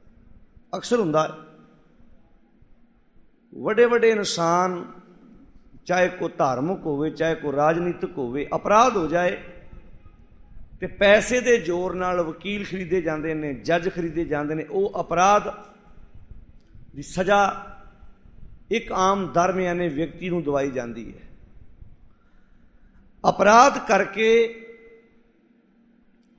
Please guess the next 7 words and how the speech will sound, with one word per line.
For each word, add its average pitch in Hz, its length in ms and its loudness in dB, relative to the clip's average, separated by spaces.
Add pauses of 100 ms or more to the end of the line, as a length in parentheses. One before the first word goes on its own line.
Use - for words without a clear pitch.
(140)
ਮਨੁੱਖ 180 480 2
ਜ਼ਿੰਦਗੀ 214 460 -2
'ਚ 208 80 -12
ਸਵੀਕਾਰ 180 640 2
ਨਹੀਂ 226 200 -2
ਕਰਦਾ, 202 380 0
ਉਸ 226 260 2